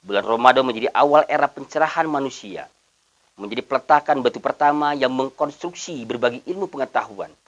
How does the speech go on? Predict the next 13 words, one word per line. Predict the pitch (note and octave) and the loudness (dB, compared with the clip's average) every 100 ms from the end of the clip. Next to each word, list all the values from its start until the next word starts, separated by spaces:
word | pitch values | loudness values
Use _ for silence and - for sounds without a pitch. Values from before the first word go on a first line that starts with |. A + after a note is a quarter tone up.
| _ _ - | _ _ -6
dan | A#2 | -6
kemajuan | - A#2 A2+ A2 B2+ A2+ | -4 -2 -2 2 0 2
peradaban. | A#2+ G2 F#2+ E2+ - - _ _ _ _ _ _ _ | 0 0 0 -2 -10 -16 _ _ _ _ _ _ _
Bulan | - G2+ G#2+ | -6 -2 -2
suci | A#2 - B2 | -4 -10 -10
ini | A#2 B2 B2+ B2 B2+ _ _ _ | -6 -4 -4 -4 -8 _ _ _
titik | A2 B2+ A2+ | -16 -14 0
balik | A#2 A#2+ - | 2 2 2
bangkit | A#2 A2+ - A2+ - _ _ _ | 4 4 -2 -10 -10 _ _ _
dan | F#2 F#2+ | -10 -10
berkembangnya | G#2 G#2+ G2+ A#2 A#2 A2 G#2+ - A#2+ | -12 -10 2 2 4 2 0 -2 -12
intelektual, | A#2+ A#2 A2 - C#3 A#2 F#2+ F2+ _ _ _ _ _ _ | -8 -6 -6 0 6 6 6 -2 _ _ _ _ _ _
rasionalitas, | G#2 A2 - B2+ A#2 A2 A#2+ A2+ - | 0 0 0 0 0 4 4 4 -2